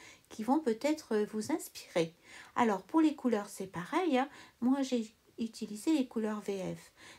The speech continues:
mais vous trouverez très bien un petit bleu, euh, dans vos teintes. Vous le diluez, un, un bleu clair, un bleu de céruléenne par exemple, ou,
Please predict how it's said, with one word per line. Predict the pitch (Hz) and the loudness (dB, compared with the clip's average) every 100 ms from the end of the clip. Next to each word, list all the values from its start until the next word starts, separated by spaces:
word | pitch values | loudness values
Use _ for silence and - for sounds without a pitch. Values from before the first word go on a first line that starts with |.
| - | 2
mais | 233 247 | 6 6
vous | 220 | 6
trouverez | 214 - 220 - 226 | -4 -6 -6 -4 -4
très | 220 254 | -4 -2
bien | 254 269 294 | 0 0 0
un | 240 | 0
petit | - - | -4 -8
bleu, | 185 196 247 440 - - - - | -6 2 2 2 -2 -20 -14 -4
euh, | 196 185 185 | 0 0 0
dans | 240 233 | 0 2
vos | 226 202 | 2 0
teintes. | - 190 208 294 330 - | -2 -4 0 2 0 -2
Vous | 185 240 | -2 -2
le | 226 | 0
diluez, | 220 208 190 190 185 233 | -2 -6 -10 -6 0 2
un, | 240 185 180 - - | 0 -2 -8 -10 -6
un | 202 | -4
bleu | 196 208 208 | -2 0 -2
clair, | 202 208 202 262 311 - 202 - - - _ 190 | -2 -6 0 2 2 -2 -10 -14 -20 -20 _ -4
un | 185 175 180 | -2 -4 -4
bleu | 185 196 | -4 -4
de | |
céruléenne | 190 175 175 196 240 247 262 214 208 240 | -4 -8 -6 -4 4 6 6 4 2 0
par | - 170 | 0 -2
exemple, | 170 165 175 180 214 214 | -4 -6 -6 -4 -4 -6
ou, | 196 | -8